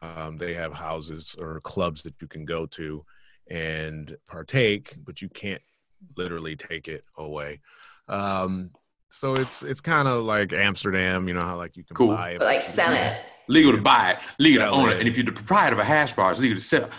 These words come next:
Speaker 2: But dig
Speaker 1: Yeah,
Speaker 2: this.
Speaker 1: so
Speaker 3: Wait
Speaker 2: But
Speaker 3: a
Speaker 2: if the cops
Speaker 3: second.
Speaker 2: stop you in
Speaker 3: It's not legal
Speaker 2: Amsterdam
Speaker 3: to buy it over here.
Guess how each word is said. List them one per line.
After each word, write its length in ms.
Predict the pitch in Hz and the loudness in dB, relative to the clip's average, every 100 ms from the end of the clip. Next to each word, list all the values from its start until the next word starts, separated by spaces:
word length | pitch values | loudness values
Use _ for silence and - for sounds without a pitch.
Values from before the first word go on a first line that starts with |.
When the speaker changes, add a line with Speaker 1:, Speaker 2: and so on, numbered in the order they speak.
| - - | -14 0
Speaker 2:
But 160 | 131 | 2
dig 240 | 202 208 151 | 6 6 6
Speaker 1:
Yeah, 120 | 185 | 4
Speaker 2:
this. 220 | - - | 2 -6
Speaker 1:
so 60 | 85 82 - 85 392 | -12 -14 -14 -12 0
Speaker 3:
Wait 80 | |
Speaker 2:
But 40 | 480 | 2
Speaker 3:
a 80 | - | 2
Speaker 2:
if 20 | |
the 60 | 151 | 4
cops 300 | 180 165 - | 6 4 4
Speaker 3:
second. 20 | |
Speaker 2:
stop 240 | 175 165 | 2 4
you 60 | 127 | 2
in 40 | |
Speaker 3:
It's 80 | 120 | 4
not 200 | 135 156 | 6 6
legal 220 | 208 175 180 | 6 6 4
Speaker 2:
Amsterdam 120 | 165 | 2
Speaker 3:
to 40 | - | 4
buy 220 | 151 131 | 4 4
it 300 | 160 127 170 | 2 2 0
over 160 | 160 - | 2 0
here. 400 | 151 170 262 | 0 0 -2